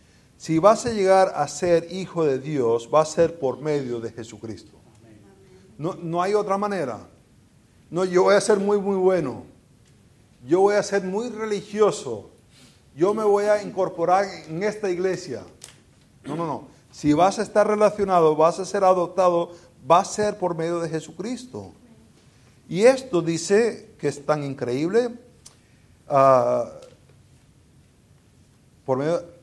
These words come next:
en el puro afecto de su voluntad. El puro afecto,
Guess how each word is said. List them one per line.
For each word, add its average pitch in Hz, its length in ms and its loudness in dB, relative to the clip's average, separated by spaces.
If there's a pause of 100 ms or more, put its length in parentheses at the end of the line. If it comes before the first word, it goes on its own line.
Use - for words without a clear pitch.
(460)
en 147 180 -6
el 143 120 -2
puro 233 460 0
afecto 190 640 -4
de 147 80 -4
su 190 240 -10
voluntad. 135 760 -8 (1800)
El 135 160 -8
puro 220 300 2
afecto, 156 600 -4